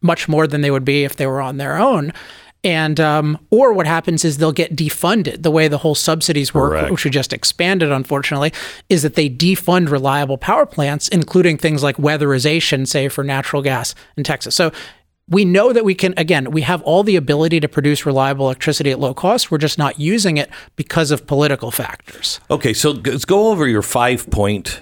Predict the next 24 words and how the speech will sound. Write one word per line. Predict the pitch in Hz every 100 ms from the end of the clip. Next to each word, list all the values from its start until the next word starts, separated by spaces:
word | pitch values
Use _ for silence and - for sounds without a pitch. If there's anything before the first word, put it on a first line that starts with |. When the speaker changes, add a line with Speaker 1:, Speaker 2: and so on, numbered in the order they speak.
| -
Speaker 2:
uh, | - 82 78
plan. | - 85 67 52 - - _ _
Speaker 1:
So | -
this | 175 185
is, | 180
I | 160
call | 175
this | 170 170
the | 180 151
Energy | 156 147 160
Freedom | - 151 147 147
Platform, | 151 143 - 214 247
and | 185 143
I, | 143
I | 147 156
encourage | 147 143 - 170 151 139 - - _
politicians | - 156 151 160 170 147
of | 143
all | 139 147 143 147 151
parties | - - 156 147 147 143
to | - 139
adopt | 131 135 - -
this. | 233 -
Uh, | 180 143